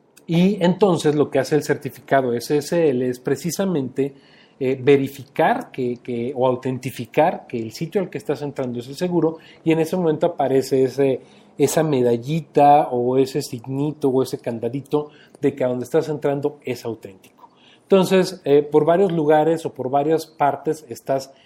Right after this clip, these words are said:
ah, el certificado S S L, eh, y de, eh, te está ofreciendo una certidumbre de que a donde estás yendo vas a estar, tus datos van a estar tranquilos. No todos los sitios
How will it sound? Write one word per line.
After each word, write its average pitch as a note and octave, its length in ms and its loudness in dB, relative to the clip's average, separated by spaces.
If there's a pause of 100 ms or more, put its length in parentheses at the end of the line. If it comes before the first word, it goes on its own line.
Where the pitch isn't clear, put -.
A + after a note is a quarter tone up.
(340)
ah, A#2+ 500 -4
el C#3 340 0
certificado D#3+ 600 0
S D#3 260 0
S D3 380 2
L, C3 180 0
eh, - 720 -14
y A2+ 140 -12
de, A2 100 -8 (280)
eh, A2 880 -4
te B2+ 100 0
está B2 240 -4
ofreciendo C#3+ 760 -4
una D#3+ 420 -4 (280)
certidumbre D3+ 1040 -2 (320)
de B2+ 180 0
que B2+ 100 -2
a B2 40 2
donde B2 240 -2
estás D#3 320 0
yendo C#3 540 -2 (340)
vas C#3 340 0
a D#3 60 -2
estar, C3+ 500 -2 (520)
tus D3+ 200 -2
datos D#3 300 2
van C#3+ 200 -4
a C#3+ 40 -2
estar A2 280 -12
tranquilos. D3 720 -6 (1500)
No B3+ 340 6
todos F#3+ 320 0
los D#3 200 -4
sitios C3 680 -8